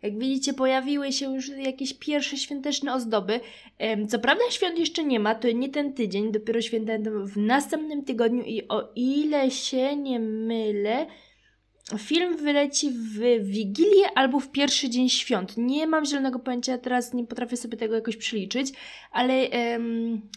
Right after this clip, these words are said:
co ja mówię? Ten film wyleci tydzień przed świętami, ale kolejny wyleci w święta. O, tak, Oliwia, dobrze. Więc, em, ten odcineczek jest taki, powiedzmy, już zapowiadający święta. W kolejnym odcinku wybierzemy się gdzieś na narty,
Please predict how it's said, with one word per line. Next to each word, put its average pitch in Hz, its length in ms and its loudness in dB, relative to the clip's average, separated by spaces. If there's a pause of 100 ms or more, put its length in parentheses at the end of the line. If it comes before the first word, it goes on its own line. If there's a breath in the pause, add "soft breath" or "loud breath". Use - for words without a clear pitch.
(380)
co 277 100 0
ja 247 100 6
mówię? 190 540 -4 (400 soft breath)
Ten 269 220 8
film 269 320 2
wyleci 247 400 0
tydzień 269 280 0
przed 277 180 0
świętami, 214 420 0
ale 220 160 4
kolejny 277 480 6
wyleci 190 400 -2
w 196 400 -6
święta. 190 540 -2
O, 170 180 -8
tak, 208 340 0
Oliwia, 202 340 0
dobrze. 202 280 -2 (380 loud breath)
Więc, 208 360 2
em, 220 460 -2
ten 359 220 4
odcineczek 302 460 -4
jest 285 120 -4
taki, 247 200 -8 (160)
powiedzmy, 262 340 2
już 247 340 -2
zapowiadający 226 840 0
święta. 269 340 -2
W - 120 -10
kolejnym 294 420 2
odcinku 285 560 -8 (1160 loud breath)
wybierzemy 269 420 4
się 254 100 -4
gdzieś 214 180 -4
na 220 80 0
narty, 254 480 4